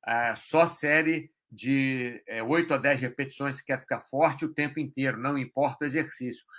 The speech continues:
Ah, não, tem que fazer durante seis meses, série de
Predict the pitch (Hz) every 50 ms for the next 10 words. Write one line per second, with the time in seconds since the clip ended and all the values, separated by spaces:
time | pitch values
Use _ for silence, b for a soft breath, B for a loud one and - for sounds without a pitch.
0 | B B B 113 131 165 170 151 139 139 131 - b b b b b _ _ -
1 | 131 135 143 139 139 - 139 139 135 131 131 131 - - - 131 127 123 - -
2 | 131 139 131 117 - - _ _ - 120 131 139 139 143 143 135 131 123 - -
3 | - 151 165 170 165 - 117 127 131 139 147 147 139 113 104 107 107 - - -
4 | _ _ _ _ _ _ _ - - - - 135 135 135 135 131 127 113 101 101
5 | 113 123 123 120 117 110 -